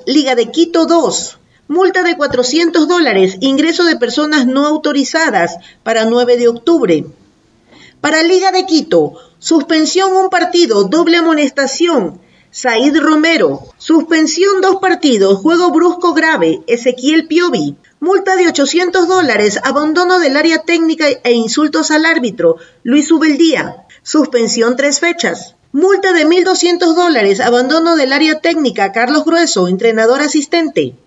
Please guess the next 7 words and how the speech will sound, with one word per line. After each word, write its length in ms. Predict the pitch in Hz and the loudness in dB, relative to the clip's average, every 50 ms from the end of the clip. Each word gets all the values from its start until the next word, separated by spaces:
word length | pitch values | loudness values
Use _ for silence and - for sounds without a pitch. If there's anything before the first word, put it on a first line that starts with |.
| _ _ | _ _
Juego 260 | - 349 381 370 381 | -4 -2 -2 0 0
Independiente 720 | 403 370 349 330 - - 254 247 240 302 359 349 349 370 330 | 0 0 0 -2 0 0 0 0 2 0 0 0 0 0 0
del 180 | 320 320 269 | 0 0 0
Valle 280 | 277 302 302 269 311 294 | 0 -2 -2 0 2 2
uno, 320 | 269 220 190 180 175 175 | 2 2 2 2 0 0
Macará 480 | 175 185 190 185 196 190 190 233 285 285 | 0 0 -2 -2 -2 -4 -2 -2 -2 -2
cero. 460 | - - 359 349 294 202 160 151 - | -2 0 0 2 2 2 0 0 -2